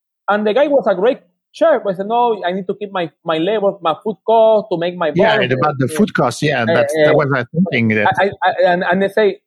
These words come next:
Speaker 1: "Man, I can't understand. You pay one dollar less or two dollars less by pound,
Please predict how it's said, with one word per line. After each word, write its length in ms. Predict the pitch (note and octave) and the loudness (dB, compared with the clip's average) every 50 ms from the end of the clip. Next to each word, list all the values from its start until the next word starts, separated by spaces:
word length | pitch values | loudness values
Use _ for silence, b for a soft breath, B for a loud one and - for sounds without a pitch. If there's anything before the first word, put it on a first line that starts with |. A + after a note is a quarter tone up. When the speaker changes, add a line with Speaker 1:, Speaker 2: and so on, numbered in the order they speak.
| _ _ _ _ _ _ _ _ | _ _ _ _ _ _ _ _
Speaker 1:
"Man, 280 | F3+ G3 A#3+ A#3 G#3+ F#3 - | -2 -2 0 0 -2 -2 -4
I 60 | - | -2
can't 180 | - A#3 A#3 A#3 | -2 -2 -2 -2
understand. 500 | A3+ G#3+ G3+ E3 - - A3 G#3 F#3+ F3+ | 0 0 -2 -2 0 0 0 0 0 -2
You 80 | G3+ | -4
pay 240 | G3 - A#3 B3+ B3 | -2 0 0 0 0
one 300 | F#3 F3 G3 G#3+ A#3 A3+ | 0 0 0 0 2 2
dollar 280 | A3+ A3+ A3+ A3+ G#3 G3 | 2 4 4 4 4 4
less 440 | F3+ F3+ F3+ G3+ A#3 A3 F3 - - _ _ _ _ _ _ _ _ _ _ - | 2 2 2 2 2 2 2 0 -4 _ _ _ _ _ _ _ _ _ _ -2
or 140 | F3 E3+ - | -2 -2 0
two 100 | G#3 G#3 | -2 -2
dollars 380 | G#3+ A3 G#3+ G3+ F#3 F3+ F3 | 0 2 2 2 2 0 0
less 240 | F#3 A3 A3 F3+ - _ _ _ _ _ _ _ | 0 0 0 -2 -4 _ _ _ _ _ _ _
by 200 | - D#3 D3+ D3 - _ _ _ _ _ _ _ - | -2 0 0 -2 -4 _ _ _ _ _ _ _ -2
pound, 400 | G3 G#3 G3+ F#3 E3+ D#3+ D#3+ D3+ | 0 2 2 2 0 -2 -4 -10